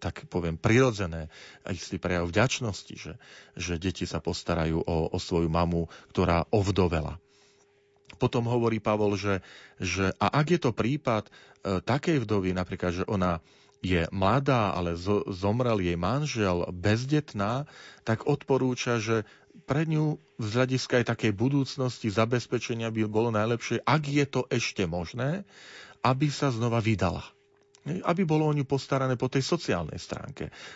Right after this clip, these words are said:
Z-, sme dvetisíc rokov dozadu, zabud-, zabudnime na nejaký vdovské dôchodky a sociálny systém pomoci a vôbec ten, tú štruktúru, akú my poznáme bežne, ale tá spoločnosť si hľadala spôsoby,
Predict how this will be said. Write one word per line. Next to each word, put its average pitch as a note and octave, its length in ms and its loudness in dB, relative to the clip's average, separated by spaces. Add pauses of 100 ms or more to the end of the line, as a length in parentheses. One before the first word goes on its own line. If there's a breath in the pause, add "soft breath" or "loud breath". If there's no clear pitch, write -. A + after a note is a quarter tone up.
Z-, - 320 -8
sme A2 160 6
dvetisíc B2+ 400 2
rokov A#2 240 2
dozadu, A2 400 2
zabud-, A2+ 480 0
zabudnime A2 480 0
na E2+ 80 -2
nejaký F2 400 -6
vdovské F#2 800 0 (320 loud breath)
dôchodky F#2 720 0
a F2 160 0
sociálny F#2 560 0
systém F#2 480 -2
pomoci F#2 560 0
a E2+ 80 2
vôbec F2+ 400 0 (320 loud breath)
ten, F#2 240 2
tú F#2 160 0
štruktúru, F#2+ 480 0
akú F#2 160 -2
my F#2+ 160 2
poznáme F#2 400 -2
bežne, F#2 480 0 (400 loud breath)
ale B2 240 2
tá D#3+ 160 2
spoločnosť D3 640 0
si C3+ 160 2
hľadala D3+ 320 2
spôsoby, A2+ 640 0